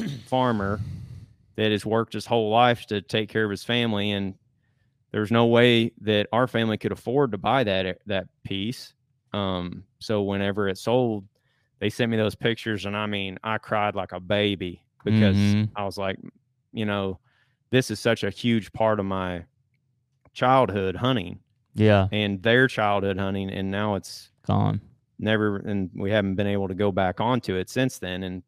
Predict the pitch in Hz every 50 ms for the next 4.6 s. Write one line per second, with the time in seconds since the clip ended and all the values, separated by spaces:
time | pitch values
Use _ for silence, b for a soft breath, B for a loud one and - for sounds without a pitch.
0 | _ - 110 117 113 107 - _ _ _ _ 117 110 120 131 127 120 117 113 -
1 | - 127 123 - 107 - - 117 107 - 98 98 98 - 104 104 98 - 107 101
2 | - 110 113 - - 101 95 92 98 101 101 104 104 101 95 95 - _ _ _
3 | _ _ _ - - 131 120 113 104 101 95 95 95 95 - _ _ - 117 113
4 | 113 107 95 92 85 87 - - - - -